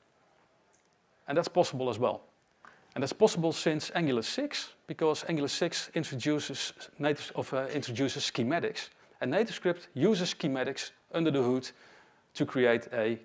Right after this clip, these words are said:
code sharing project for you. So that's really powerful.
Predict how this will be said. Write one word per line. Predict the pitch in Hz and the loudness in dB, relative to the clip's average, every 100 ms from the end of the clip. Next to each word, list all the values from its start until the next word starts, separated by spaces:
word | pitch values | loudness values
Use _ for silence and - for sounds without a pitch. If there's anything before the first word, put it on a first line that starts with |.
| - | 2
code | 180 | 2
sharing | 180 117 104 | 2 0 -2
project | - 107 92 - | -2 -2 -2 -6
for | - - | -10 -12
you. | - _ _ _ _ _ _ _ _ _ - | -12 _ _ _ _ _ _ _ _ _ -2
So | 135 | 2
that's | 160 156 | 4 6
really | 226 185 | 6 6
powerful. | 180 127 - 92 | 4 2 0 -6